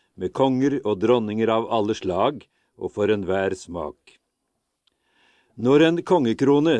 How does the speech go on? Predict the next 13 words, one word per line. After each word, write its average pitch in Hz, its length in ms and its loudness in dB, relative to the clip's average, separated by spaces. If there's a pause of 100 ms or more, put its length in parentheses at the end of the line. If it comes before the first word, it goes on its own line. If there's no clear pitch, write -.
er 117 180 0
noe 123 300 2
man 107 160 -4
blir 123 240 -2
født 123 320 -2
til, - 200 2 (160)
får 107 200 -2
man 120 160 -4
ta 110 180 0 (220)
dem 120 240 -2
som 123 200 -2
de 143 120 -2
kommer, 80 300 -8